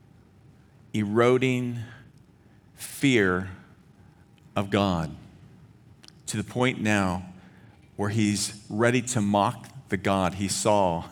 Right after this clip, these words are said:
do supernatural things. I'm reminded of Pharaoh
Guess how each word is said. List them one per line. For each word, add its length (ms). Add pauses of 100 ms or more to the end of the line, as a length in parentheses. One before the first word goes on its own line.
(420)
do 100
supernatural 720
things. 580 (4000)
I'm 80
reminded 540
of 380 (440)
Pharaoh 640